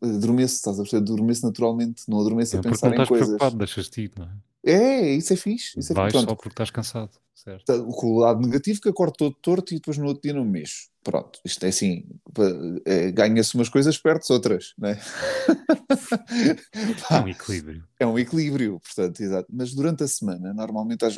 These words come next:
Speaker 1: epá, eu, eu, eu vamos, também não, vou também, <laughs> isto quem me ouve falar,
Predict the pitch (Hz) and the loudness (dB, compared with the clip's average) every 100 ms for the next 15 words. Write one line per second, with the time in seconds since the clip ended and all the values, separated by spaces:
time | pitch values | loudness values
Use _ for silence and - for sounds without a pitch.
0 | - - 107 - - _ _ - - - | -8 0 0 0 -8 _ _ -20 -2 -2
1 | - - 226 254 220 147 123 117 110 - | 0 2 4 6 4 4 4 4 0 -4
2 | - 123 175 190 - _ 110 - - - | 0 4 4 2 -4 _ -18 -18 -20 -10
3 | 104 104 92 85 82 85 92 90 - - | -6 0 2 2 0 0 0 -4 0 0
4 | - - - - - 123 117 110 104 104 | 0 -6 -6 0 4 6 8 6 4 2
5 | 98 | 4